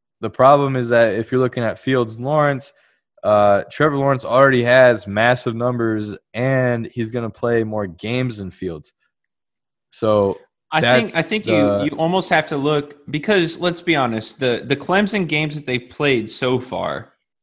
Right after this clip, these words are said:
Speaker 2: have been against trash teams, dude. They haven't played anybody. Sure, they've been playing for four weeks, but they haven't played anybody. They just won seventy-two to seven to,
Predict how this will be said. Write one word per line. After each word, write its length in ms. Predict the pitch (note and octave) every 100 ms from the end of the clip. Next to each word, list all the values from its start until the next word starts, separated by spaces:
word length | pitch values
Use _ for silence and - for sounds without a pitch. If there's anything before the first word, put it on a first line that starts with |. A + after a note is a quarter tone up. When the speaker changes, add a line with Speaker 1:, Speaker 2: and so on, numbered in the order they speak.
| _ -
Speaker 2:
have 140 | A3+
been 140 | B3+
against 340 | A#3+ G#3 G3+ -
trash 380 | - E3 - -
teams, 320 | F3+ A#2 F#2+
dude. 260 | F#2 G2+ B2+ -
They 60 |
haven't 240 | G3 A3 G#3+
played 180 | G#3 F3+
anybody. 480 | G3 F#3+ G2 F#2+ F#2+ -
Sure, 240 | - B3 A#3+
they've 160 | E3
been 160 | E3 D#3+
playing 300 | D#3+ E3+ D#3+
for 140 | B2+
four 280 | - D#3 C#3+
weeks, 280 | A#2 A#2+ -
but 180 | - A#2+
they 120 | E3
haven't 360 | F#3+ G3 F3 -
played 440 | - E3+ E3+ C3+
anybody. 460 | C3+ D#3+ A#2+ G2 G2
They 120 | D3+
just 320 | E3 G#3+ -
won 380 | B2+ C3 E3 A2+
seventy-two 600 | F#2+ - D3+ F3+ E3+ F3
to 60 | A#2+
seven 500 | - D#3 D3 A2 G2+
to, 160 | -